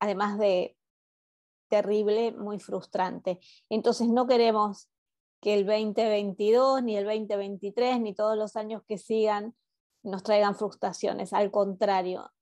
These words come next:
este es un tiempo de cambios y lo primero que tenemos que cambiar es de piel, cambiar el modo en que nos percibimos a nosotras mismas, empezar a amarnos, empezar a amar esas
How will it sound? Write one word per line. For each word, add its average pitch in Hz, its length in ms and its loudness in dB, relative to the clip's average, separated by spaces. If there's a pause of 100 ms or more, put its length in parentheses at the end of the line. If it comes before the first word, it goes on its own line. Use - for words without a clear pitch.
este 220 180 -2
es 226 140 -2
un 208 240 -4
tiempo 214 480 2
de 196 160 0
cambios 226 840 0 (560)
y 226 80 -2
lo 226 100 2
primero 214 320 2
que 202 80 -2
tenemos 196 320 -8
que 196 120 -6
cambiar 190 640 -2
es 185 120 -10
de 180 140 -6
piel, - 560 -4
cambiar 202 440 2
el 196 180 4
modo 226 500 2
en 190 180 -6
que 196 120 -8
nos 190 140 -12
percibimos 196 920 -2
a 190 60 -6
nosotras 190 440 -4
mismas, 208 580 -6 (540)
empezar 202 340 0
a 214 60 4
amarnos, 226 880 2
empezar 214 360 -4
a 214 60 4
amar 214 540 2
esas - 240 -8